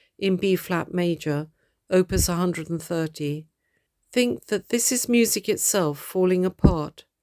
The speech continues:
and that Beethoven himself must be doing so.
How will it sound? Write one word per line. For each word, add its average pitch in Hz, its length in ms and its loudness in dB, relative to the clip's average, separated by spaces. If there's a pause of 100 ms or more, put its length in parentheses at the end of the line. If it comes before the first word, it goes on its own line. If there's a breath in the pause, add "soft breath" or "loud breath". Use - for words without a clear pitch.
(260)
and 208 140 -2
that 202 140 -2
Beethoven 220 640 0
himself 202 880 -2
must 175 240 -6
be 180 100 -4
doing 165 380 -2
so. 147 380 -4